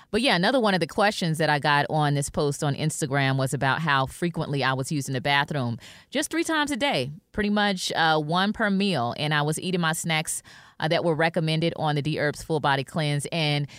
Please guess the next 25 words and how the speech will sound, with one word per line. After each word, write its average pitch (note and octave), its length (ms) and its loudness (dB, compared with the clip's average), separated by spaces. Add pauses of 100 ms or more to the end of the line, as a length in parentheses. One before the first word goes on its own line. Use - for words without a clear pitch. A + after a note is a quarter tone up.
(160)
you A3 80 -2
know, A3 120 4
when F#3 140 2
people C4 320 0
hear G3+ 300 2
vegan F#3 540 2
and C#3+ 220 -2
plant-based, E3 680 0
they F3 100 0
think D3 300 -2
bland, F3 520 0
they E3 120 0
think C#3 300 -2
boring, E3+ 460 2
but D#3 160 0
these A#3 260 0
were E3+ 160 2
great F#3 920 0 (240)
meals, F3+ 720 2
very G#3+ 360 2
delicious, G3+ 560 0
very F#3 340 0
easy G#3+ 360 -2
to - 160 -2
prepare. C3 520 -2